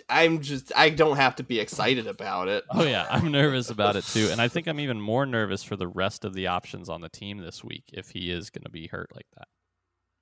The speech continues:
Speaker 1: Including number one, uh, receiving option, Gerald Everett.
Speaker 2: Yeah.
Speaker 1: Who is, and this is true, leading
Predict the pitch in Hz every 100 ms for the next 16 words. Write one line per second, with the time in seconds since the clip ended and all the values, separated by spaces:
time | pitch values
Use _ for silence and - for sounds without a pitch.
0 | - 139 131 - 160 156 156 139 123 113
1 | 110 - _ _ 117 135 165 165 175 170
2 | 165 165 165 170 - 135 135 - - 139
3 | 147 143 - 180 170 170 160 160 170 -
4 | 208 185 - - 143 131 135 147 160 190
5 | - - 170 139 123 135 123 113 104 95
6 | - - - - _ 110 95 120 175 -
7 | - 87 _ _ _ - _ - - _
8 | _ - 190 165 147 185 208 175 160 135
9 | 127 _ _ _ 127 - 123 139 202 -
10 | 302 - - 330 285 170 147 147 _ _
11 | _ _ _ _ _ _ - 139 147 180
12 | 233 262 269 269 269 269